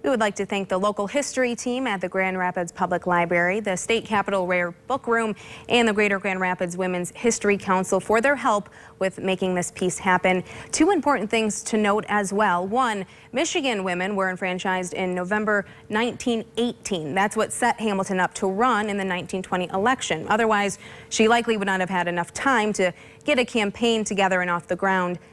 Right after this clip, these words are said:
before Election Day. The second point, the nineteenth Amendment was not the end of the fight for voting rights.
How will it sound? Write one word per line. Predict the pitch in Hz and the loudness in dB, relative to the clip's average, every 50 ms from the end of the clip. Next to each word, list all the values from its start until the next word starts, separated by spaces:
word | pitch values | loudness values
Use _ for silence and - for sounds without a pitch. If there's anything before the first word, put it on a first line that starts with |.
| - - | -14 -8
before | - 202 - - 185 180 | -6 -6 -2 0 0 0
Election | 147 175 180 175 175 - - 180 170 | 2 2 0 0 0 -2 -6 -6 -4
Day. | 165 - - - - - - - - - - - - - - - - | -4 -4 -4 -8 -12 -18 -20 -20 -20 -20 -20 -20 -20 -20 -20 -14 -6
The | - 208 202 214 | -2 0 0 2
second | - 277 311 339 392 277 214 - | 2 2 0 0 0 -2 -4 -2
point, | - 202 190 190 - - - - - - - - | 0 0 0 0 -2 -6 -12 -18 -20 -20 -4 0
the | 226 | 2
nineteenth | 262 330 403 415 370 349 339 294 | 4 4 2 2 0 0 0 0
Amendment | 269 247 240 247 247 233 233 - - | 0 0 0 0 0 -2 -4 -6 -6
was | 190 202 226 226 220 190 208 - | -2 0 0 0 0 -2 -4 -2
not | 220 233 277 349 381 - | 0 0 0 0 0 -2
the | 349 311 240 - | -2 -2 0 0
end | 240 233 226 220 220 208 - | 0 0 2 0 0 -2 -2
of | - 190 | -2 -2
the | 196 196 | -2 -4
fight | - - 233 214 208 - - | -2 0 0 0 0 0 -2
for | - - 220 | -2 -2 0
voting | 208 233 240 240 220 202 185 | 2 2 2 2 0 0 -2
rights. | 175 139 95 - - - | -2 -4 -4 -8 -12 -14